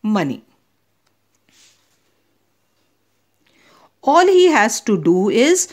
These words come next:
to find a buyer for his shoes। That buyer will give him money and with that money he will buy wheat। Once he has exchanged his shoes for money, he can purchase wheat or any other commodity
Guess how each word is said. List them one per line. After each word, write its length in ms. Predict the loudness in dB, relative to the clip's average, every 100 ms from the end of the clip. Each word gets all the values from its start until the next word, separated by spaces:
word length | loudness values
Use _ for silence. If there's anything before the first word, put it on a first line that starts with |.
| -18 _
to 100 | -8
find 400 | -4 -2 -2 -2
a 80 | -4
buyer 540 | -2 -2 -2 0 0 -2
for 200 | -6 -6
his 140 | -8
shoes। 520 | -8 -4 0 0 -2 -14 -20 -20 -14
That 260 | -10 -10 -6
buyer 400 | -4 -2 -4 -4
will 200 | -6 -6
give 220 | -8 -8
him 200 | -10 -12 -10
money 500 | -6 -4 -4 -8 _ _ _
and 180 | -14 -10
with 140 | -8 -6
that 240 | -8 -6
money 340 | -6 -4 -4 -6
he 120 | -8
will 200 | -8 -6
buy 320 | -4 -2 -4 -8 -14
wheat। 320 | -8 -8 -10 -20 _ -20 -10
Once 320 | -2 0 0 0
he 120 | 2
has 200 | 2 0
exchanged 600 | -4 -6 -4 -2 0 0
his 300 | -2 -4 -10
shoes 440 | -6 0 2 2 -2
for 200 | -4 -2
money, 440 | 0 0 -2 -6 -16 -20 _
he 140 | -8
can 200 | -4 -6
purchase 520 | -4 -6 -4 -4 -4 -4
wheat 380 | 0 2 2 0
or 160 | -4 -6
any 360 | -2 0 0 -2
other 220 | -6 -6
commodity 680 | -6 -8 -6 -4 -4 -2